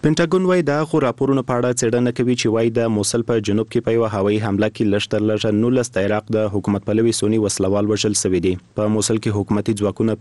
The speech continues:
پیاوړي سوي چې د ښار بیرته د اسلامي دولت له ډلې ونیسي. د سني ملیشو یوه قومندان ویل چې پر غړو یې په حاج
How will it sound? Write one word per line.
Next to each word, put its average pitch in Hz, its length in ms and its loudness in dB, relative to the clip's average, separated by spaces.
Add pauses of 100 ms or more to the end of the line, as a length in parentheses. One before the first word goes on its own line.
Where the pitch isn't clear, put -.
پیاوړي 101 400 2
سوي 139 260 0
چې 139 280 0
د 98 180 -2
ښار 113 260 -2
بیرته 123 300 -2
د 95 100 0
اسلامي 98 300 0
دولت 104 320 0
له 98 100 0
ډلې 98 300 0
ونیسي. 85 360 0 (540)
د 104 160 2
سني 117 240 0
ملیشو 110 400 0
یوه 107 160 2
قومندان 104 480 -2
ویل 113 240 0
چې 117 220 -2
پر 98 100 -4
غړو 113 220 2
یې 110 100 0
په 110 220 -4
حاج 95 180 -4